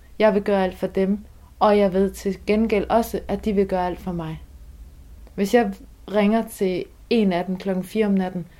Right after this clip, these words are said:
så vil telefonen blive taget, og de vil lytte. Så hvad er det, der gør det? Det er, at jeg har besluttet mig for,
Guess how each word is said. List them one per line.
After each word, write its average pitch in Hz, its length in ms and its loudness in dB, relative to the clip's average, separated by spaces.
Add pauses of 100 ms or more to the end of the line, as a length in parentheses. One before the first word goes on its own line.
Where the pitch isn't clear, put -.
(120)
så - 220 -2
vil 196 100 -2
telefonen 196 400 0
blive 175 120 -8
taget, 190 360 -4 (100)
og 196 160 -6
de 185 100 -2
vil 175 100 -6
lytte. 170 320 -6 (2500)
Så - 180 2
hvad 233 300 8
er 233 100 8
det, 233 220 2
der 208 120 4
gør 202 260 2
det? 196 300 -2 (100)
Det 247 180 4
er, 208 100 0
at 196 160 0
jeg 196 220 2
har 226 80 -2
besluttet 208 480 -4
mig 170 220 -6
for, 180 240 -6